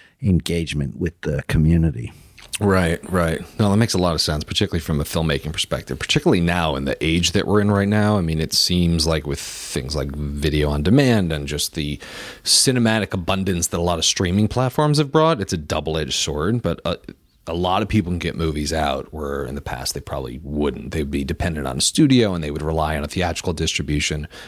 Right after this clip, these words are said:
Speaker 2: whereas they don't anymore. And that seems to enable a lot of aspiring filmmakers to be able to get their movies out, but it also floods the market with a lot of projects that are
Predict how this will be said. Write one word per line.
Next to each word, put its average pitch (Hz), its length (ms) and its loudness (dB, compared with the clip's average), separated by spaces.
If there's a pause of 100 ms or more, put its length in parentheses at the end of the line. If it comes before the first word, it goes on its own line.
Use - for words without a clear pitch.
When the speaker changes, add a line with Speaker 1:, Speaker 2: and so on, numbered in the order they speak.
Speaker 2:
whereas - 160 -4
they 76 100 -6
don't 90 360 0
anymore. 71 400 -4
And 82 100 0
that 92 140 0
seems 151 540 4
to 67 260 -2 (340)
enable 85 580 2
a 80 60 0
lot 78 360 2
of 78 180 0
aspiring 78 480 0
filmmakers 80 540 0
to - 40 -10
be 82 80 0
able 71 120 0
to 69 60 -4
get 78 140 -2
their - 100 -2
movies 76 400 2
out, 67 360 -2
but 82 120 0
it - 160 -4
also 110 440 2
floods 78 480 -4
the 73 160 -4
market 76 500 -4
with - 760 -8
a 71 80 -8
lot 67 300 -4
of 65 260 -8
projects 71 440 -2
that - 100 -6
are - 180 -10